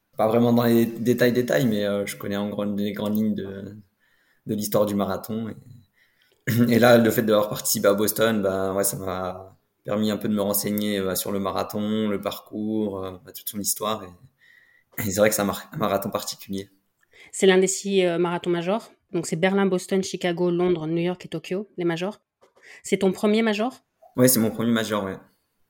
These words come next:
Speaker 2: Il y en a d'autres qui t'intéressent ?
Speaker 1: Bah, ouais, c'est vrai que j'ai, là, Bon-,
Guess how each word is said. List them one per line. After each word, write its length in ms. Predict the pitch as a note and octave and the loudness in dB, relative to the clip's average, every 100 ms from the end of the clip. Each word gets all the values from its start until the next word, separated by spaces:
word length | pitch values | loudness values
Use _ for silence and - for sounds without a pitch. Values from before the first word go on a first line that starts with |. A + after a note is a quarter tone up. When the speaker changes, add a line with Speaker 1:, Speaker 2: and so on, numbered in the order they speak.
| _ | _
Speaker 2:
Il 120 | - | 4
y 20 | F3+ | 6
en 40 | |
a 100 | F3+ | 6
d'autres 240 | F#3 A3+ | 4 2
qui 80 | - | 0
t'intéressent ? 520 | G3+ F#3+ F#3 A3 - - _ _ _ _ | -4 -2 0 -2 -4 -16 _ _ _ _
Speaker 1:
Bah, 460 | A2 G#2+ G#2+ G#2+ G#2+ | 0 2 4 2 2
ouais, 60 | |
c'est 100 | C3 | 4
vrai 100 | A#2+ B2+ | 6 6
que 40 | |
j'ai, 720 | A2+ G#2 G#2+ G#2 G#2 G#2 G#2+ G2+ | 6 4 4 6 8 6 6 4
là, 120 | A#2+ | 4
Bon-, 160 | A2+ | 4